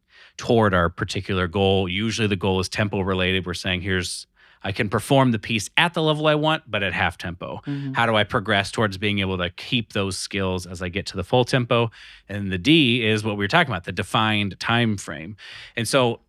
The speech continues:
Speaker 1: if I were to learn a piece of music, generally speaking, I would run a three-week program twice rather than just working for six weeks. Because what that does is about halfway through the process, I've finished working on it.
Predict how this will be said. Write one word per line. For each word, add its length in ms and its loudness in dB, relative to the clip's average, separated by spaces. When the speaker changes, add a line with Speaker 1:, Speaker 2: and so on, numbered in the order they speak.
Speaker 1:
if 100 2
I 140 6
were 100 8
to 80 2
learn 260 4
a 60 0
piece 240 -2
of 100 -4
music, 540 2
generally 480 2
speaking, 480 0
I 120 2
would 200 2
run 220 4
a 120 -2
three-week 800 0
program 640 0
twice 720 -2
rather 400 2
than 160 -2
just 180 -6
working 400 0
for 140 -8
six 340 -6
weeks. 400 -8
Because 220 -4
what 140 -2
that 180 -2
does 300 4
is 80 -2
about 180 0
halfway 440 2
through 160 -4
the 80 -4
process, 560 0
I've 320 -2
finished 800 0
working 400 -2
on 180 -8
it. 140 -14